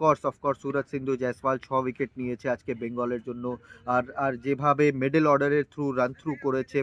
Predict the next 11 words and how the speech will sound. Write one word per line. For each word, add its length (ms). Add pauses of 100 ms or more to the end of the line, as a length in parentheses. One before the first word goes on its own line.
(120)
ফার্স্ট 260
ওপেনিং 340
পার্টনারশিপ, 520 (320)
আহ, 100
যেটা 420
ল-, 300
লক্ষ্য 320
দলা-, 360
দলাল 380
আর 140
অঙ্কিত 280